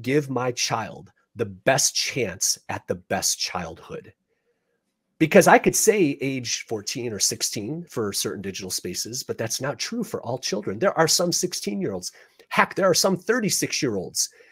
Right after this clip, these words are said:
who mentally, psychologically, right, cannot handle the pressure and the algorithmic recommendations and all the things that come at us, right? And so I, as parents, we just, we have to ask bigger, deeper questions. So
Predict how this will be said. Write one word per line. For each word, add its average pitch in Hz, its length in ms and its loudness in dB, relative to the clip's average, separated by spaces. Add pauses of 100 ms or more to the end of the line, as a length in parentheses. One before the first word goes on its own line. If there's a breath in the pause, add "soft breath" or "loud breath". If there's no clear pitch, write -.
(240 soft breath)
who 151 380 4
mentally, 156 800 0
psychologically, 135 920 -2
right, 120 340 -2 (100)
cannot 160 420 -2
handle 170 540 -2
the 92 120 -10
pressure - 640 -4
and 113 120 -8
the 107 180 -14
algorithmic 143 840 2 (580 loud breath)
recommendations 127 920 2
and 110 80 -4
all 143 220 0
the 147 80 0
things 135 340 -4
that 104 160 -10
come - 240 -12
at 107 200 -10
us, - 240 -6
right? 98 240 -8
And 107 120 -8
so 135 120 0
I, 143 120 -2 (540 loud breath)
as 135 140 4
parents, - 580 0
we 127 60 -4
just, 160 260 -2
we 135 80 -4
have 185 360 -2
to - 200 -2
ask 139 300 -4 (180)
bigger, 151 480 0 (400 loud breath)
deeper 120 360 -4
questions. - 800 -2
So 123 120 -2